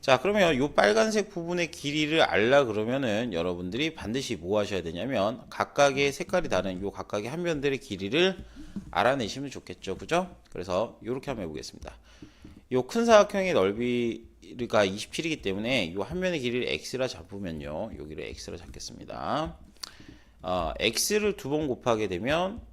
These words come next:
이십칠인데 X는 길이기 때문에 X는 일단 양수입니다. 그래서 양의 제곱근을 끌고 오게 되면 X는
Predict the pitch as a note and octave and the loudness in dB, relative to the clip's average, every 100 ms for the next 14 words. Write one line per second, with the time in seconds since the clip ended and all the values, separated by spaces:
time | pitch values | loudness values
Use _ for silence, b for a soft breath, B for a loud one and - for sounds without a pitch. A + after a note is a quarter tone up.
0 | - A2 A2 - - C#3 C3+ G#2+ A2+ F#2 | -14 -12 -10 -10 -8 -6 -2 4 4 4
1 | D2 - F#2+ - F3 F3 - B2+ D#3 - | 0 0 0 0 -4 -6 -4 -4 -4 -4
2 | A#2 A2 E2 D#2+ - A#2+ G2+ G#2+ F2+ D2+ | -4 -4 -4 -4 -6 -8 -6 -6 -6 -6
3 | G2 B2 G#2 D#2+ D#2 F#2+ C3+ C3+ - E2+ | -8 -8 -10 -4 -4 -4 -6 -12 -14 -12
4 | D2 F2+ D#2+ F#2+ C#3+ D#3+ D3+ C#3+ D3+ C#3 | -8 -4 -2 0 0 -2 -2 -2 -2 -4
5 | C3 D#3+ D3 A2 F2+ F#2 E2 E2+ D#2+ C2 | -4 -4 -2 -2 -2 -4 -4 -2 -2 -4
6 | G#1+ - _ B B B B - F#2+ - | -10 -18 _ B B B B -8 -6 -4
7 | C3 D#3+ G3 | -2 0 -2